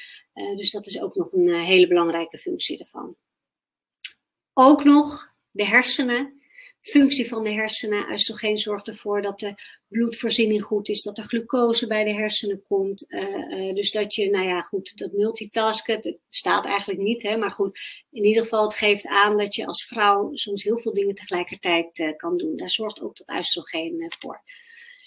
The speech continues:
Kan je wel voorstellen als dat wegvalt, eh, wat er allemaal zou kunnen gebeuren? Tweede hormoon wat ik belangrijk vind om te bespreken, eh, wat ook door de eierstokken gemaakt wordt, eh, is het progesteron.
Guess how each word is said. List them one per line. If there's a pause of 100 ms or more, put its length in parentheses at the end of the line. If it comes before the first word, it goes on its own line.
(140)
Kan
je
wel
voorstellen
als
dat
wegvalt,
eh,
wat
er
allemaal
zou
kunnen
gebeuren? (1080)
Tweede
hormoon
wat
ik
belangrijk
vind
om
te
bespreken,
eh,
wat
ook
door
de
eierstokken
gemaakt
wordt, (380)
eh, (120)
is
het (140)
progesteron.